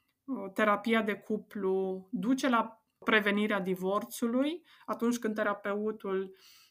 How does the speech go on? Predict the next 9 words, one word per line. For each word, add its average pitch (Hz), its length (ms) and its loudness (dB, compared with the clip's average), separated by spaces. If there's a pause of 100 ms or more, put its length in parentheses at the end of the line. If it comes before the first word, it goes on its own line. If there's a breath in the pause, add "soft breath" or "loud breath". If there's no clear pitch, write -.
are 262 300 6
experiența, 208 1300 0 (360 soft breath)
uh, 196 320 -6
de 196 120 -4
a 196 60 2
fi 233 220 0
alături 226 460 2
de 190 100 -2
cupluri 202 680 -4